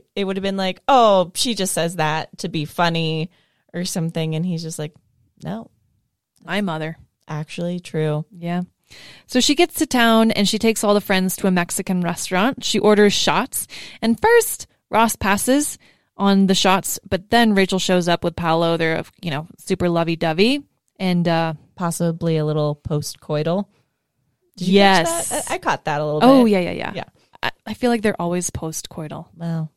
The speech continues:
Speaker 1: you know, when you can't really connect on anything because you're dating somebody who's an idiot.
Speaker 2: A hot idiot.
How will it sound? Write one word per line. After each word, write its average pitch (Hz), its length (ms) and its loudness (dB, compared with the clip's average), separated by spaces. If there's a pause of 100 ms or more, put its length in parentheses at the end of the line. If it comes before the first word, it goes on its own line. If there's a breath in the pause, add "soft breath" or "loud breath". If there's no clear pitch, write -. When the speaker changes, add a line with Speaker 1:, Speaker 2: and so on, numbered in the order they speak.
Speaker 1:
you 165 140 -6
know, 127 240 -6 (260)
when 156 160 -4
you 151 160 -2 (220)
can't 165 320 -4
really 147 320 -4 (140)
connect 190 360 -4
on 143 140 -4
anything 143 320 -4
because 151 340 -8
you're 143 120 -8
dating 147 360 -6
somebody 147 340 -6
who's 143 140 -8
an 135 80 -6
idiot. 156 380 -6 (920)
Speaker 2:
A - 60 -20
hot 320 240 -4
idiot. 180 340 -4